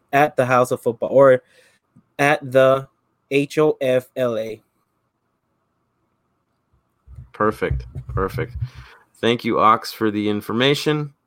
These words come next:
Speaker 2: Uh, we, we're, you know, if you guys can go there, go there. I know it's the day after. We're all gonna be recovering, but
Speaker 1: Yeah.
Speaker 2: you know, make some, some amazing players, some talented players from the club, and you're supporting an excellent cause. So if you can make it,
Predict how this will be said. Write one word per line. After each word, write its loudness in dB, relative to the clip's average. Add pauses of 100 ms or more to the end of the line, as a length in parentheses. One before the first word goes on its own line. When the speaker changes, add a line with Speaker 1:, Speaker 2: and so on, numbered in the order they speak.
(140)
Speaker 2:
Uh, 0
we, 0
we're, -2 (300)
you -6
know, -2 (180)
if 4
you 8
guys 4
can 4
go 8
there, 6
go 2
there. 2
I -2
know 2
it's -4
the -6
day 2
after. -2
We're -4
all 2
gonna -4
be -4
recovering, -4
but -4 (300)
Speaker 1:
Yeah. -14
Speaker 2:
you -4
know, 0
make 0
some, -4 (100)
some 2
amazing 2
players, 2
some -12
talented -2
players 0
from -6
the -6
club, 0
and -2
you're -4
supporting -4
an -6
excellent -10
cause. -6
So -12
if -12
you -8
can -8
make -6
it, -8